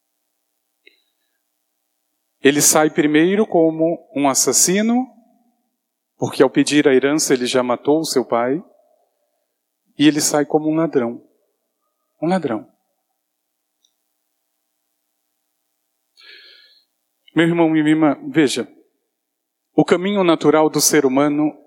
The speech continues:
é esse. Seria muito estranho você chegar aos quarenta anos e continuar na casa do teu pai.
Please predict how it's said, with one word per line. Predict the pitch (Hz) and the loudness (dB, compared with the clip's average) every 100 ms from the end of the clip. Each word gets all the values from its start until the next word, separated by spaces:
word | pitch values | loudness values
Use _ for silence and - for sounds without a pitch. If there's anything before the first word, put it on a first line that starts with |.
| _ - | _ -2
é | 160 | 0
esse. | 170 117 - - - - _ _ _ _ _ _ - - - | 2 0 -2 -6 -8 -16 _ _ _ _ _ _ -20 -8 -2
Seria | 175 170 190 | 0 2 0
muito | 185 202 220 | 0 -2 0
estranho | 214 - 175 180 | 0 0 -2 -2
você | 156 160 165 | -4 -4 -4
chegar | - 151 131 139 139 | -2 -2 0 0 0
aos | 131 123 | 0 -2
quarenta | - 135 143 170 180 151 | 0 2 2 0 -2 0
anos | 127 151 143 113 - - - _ _ _ _ _ _ _ _ _ _ _ - | 2 0 -2 -4 -6 -6 -8 _ _ _ _ _ _ _ _ _ _ _ -8
e | |
continuar | 135 156 147 165 143 123 123 123 - - _ _ _ _ _ _ | 0 0 0 -2 0 0 -2 -6 -16 -20 _ _ _ _ _ _
na | 123 | -8
casa | - 143 151 | -4 -2 -2
do | 151 160 | -4 -2
teu | 180 | -4
pai. | - 139 110 | -2 -4 -4